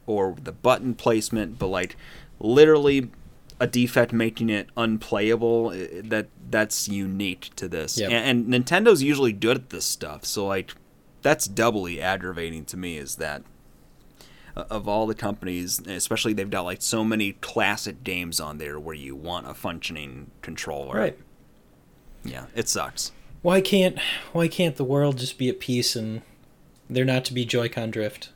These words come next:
Speaker 2: Well, the w-
Speaker 1: Because humans are the real plague,
Speaker 2: Yeah.
Speaker 1: Eddie. <laughs>
Speaker 2: So, uh, uh,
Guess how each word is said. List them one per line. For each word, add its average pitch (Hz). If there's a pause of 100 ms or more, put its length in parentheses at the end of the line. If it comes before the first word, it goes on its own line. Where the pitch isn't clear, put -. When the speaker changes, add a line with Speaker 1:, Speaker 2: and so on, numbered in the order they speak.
(240)
Speaker 2:
Well, 120 (880)
the 185 (240)
w- 143
Speaker 1:
Because 131
humans 131
are 113
the 107
real 104
plague, -
Speaker 2:
Yeah. 117
Speaker 1:
Eddie. 85
<laughs> -
Speaker 2:
So, 143
uh, -
uh, 127